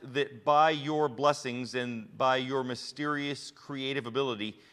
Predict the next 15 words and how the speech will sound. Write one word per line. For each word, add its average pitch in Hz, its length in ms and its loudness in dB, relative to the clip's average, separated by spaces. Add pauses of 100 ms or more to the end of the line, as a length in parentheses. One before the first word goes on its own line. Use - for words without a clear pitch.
(140)
these 151 240 -2
would 151 160 -2
become 143 380 0
for 151 340 0
us 127 300 4
the 131 80 -2
body 135 440 4
and 135 120 -4
the 120 60 2
blood 123 220 0
of 113 120 -4
Jesus, 104 420 -8
that 123 120 -6
we 139 200 -6
might 127 320 0